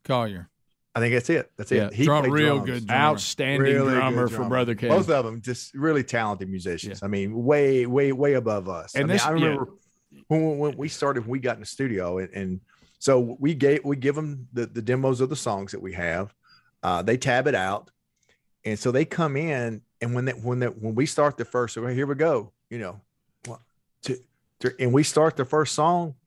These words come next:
Speaker 2: we realize real quick they're playing it better than we're playing it.
Speaker 3: Oh,
Speaker 2: Like,
Speaker 3: yeah.
Speaker 2: they know, they know our songs
Speaker 3: By
Speaker 2: better
Speaker 3: far.
Speaker 2: than we do.
Speaker 3: I
Speaker 2: I
Speaker 3: w-,
Speaker 2: mean, and
Speaker 3: that's the first time I realized there's another level.
Speaker 1: Yeah.
Speaker 2: Yes.
Speaker 3: I,
Speaker 2: Yes.
Speaker 3: we literally gave them cassette tapes, videotapes.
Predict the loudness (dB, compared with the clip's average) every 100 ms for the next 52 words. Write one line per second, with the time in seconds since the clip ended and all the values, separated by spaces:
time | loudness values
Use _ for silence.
0 | _ _ _ _ _ _ _ _ 2 4
1 | 6 4 4 2 -4 -6 -6 -4 -6 -4
2 | -4 -2 -4 -4 -4 -6 -6 -6 -8 -10
3 | -14 0 2 4 2 4 4 6 4 2
4 | 0 0 4 2 2 0 -2 -2 0 4
5 | 4 4 2 0 -4 -10 -16 _ -20 -2
6 | 4 6 6 2 -4 -8 -8 _ _ -4
7 | 0 0 2 2 2 2 2 2 2 2
8 | 2 0 0 0 0 0 0 0 0 0
9 | 0 0 -2 -4 -6 -6 -8 -14 -20 -20
10 | -6 2 4 2 2 4 4 2 2 2
11 | 2 0 0 -2 -2 -2 -2 -2 -2 -4
12 | 0 2 0 0 2 2 0 -10 -4 0
13 | 2 4 2 2 2 2 0 -6 -14 -16